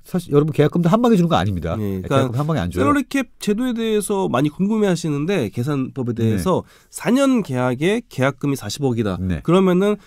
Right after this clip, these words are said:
Speaker 2: 사분의 일로 십, 십,
Speaker 1: 그렇죠.
Speaker 2: 십억씩 들어간다고 보시면
Speaker 1: 그렇죠.
Speaker 2: 됩니다. 그럼 인센티브는 어떻게 되냐? 인센티브는 그 해에 받은 거를 이제 그대로 적용이
Speaker 1: 네.
Speaker 2: 되는데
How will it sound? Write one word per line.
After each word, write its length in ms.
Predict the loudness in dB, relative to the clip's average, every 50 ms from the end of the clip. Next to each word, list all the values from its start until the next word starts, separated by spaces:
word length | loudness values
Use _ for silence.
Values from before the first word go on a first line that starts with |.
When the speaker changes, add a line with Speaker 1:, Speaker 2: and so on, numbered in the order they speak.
| -20 -20 -20 _
Speaker 2:
사분의 480 | -12 -2 0 2 2 4 6 6 6 6
일로 420 | 6 6 6 4 4 4 2 0 -4 -10 -20 -20 -18
십, 180 | -14 -8 -4 -2 -4 -4 -4 -12
십, 200 | -14 -14 -14 -6 -2
Speaker 1:
그렇죠. 160 | 0 0 2
Speaker 2:
십억씩 320 | 4 2 2 2 2 -4 -2
들어간다고 360 | -2 0 2 2 2 2 0
보시면 240 | -2 -2 -4 -2 0
Speaker 1:
그렇죠. 160 | 2 0 0
Speaker 2:
됩니다. 180 | 0 -2 -6 -4
그럼 100 | 0 0
인센티브는 460 | 0 2 0 0 0 0 0 0 -2
어떻게 140 | -2 -2 -4 -4
되냐? 280 | -2 -2 0 -2 -2 -4 -6 -14 _ _ _
인센티브는 840 | -6 -2 0 2 2 2 2 0 0 0 2 2 2 2 0 0 -4
그 220 | -2 0 2 4 4
해에 180 | 4 4 2 2
받은 320 | 0 -2 -4 -2 -4 -4
거를 380 | -4 -2 0 2 2 2 0 -2 -8 -16 _ _
이제 260 | -10 -8 -4 -4 -4
그대로 240 | -4 -2 -2 -2 0
적용이 220 | 0 0 -2 0 0
Speaker 1:
네. 60 | 0
Speaker 2:
되는데 380 | 0 0 0 2 2 2 2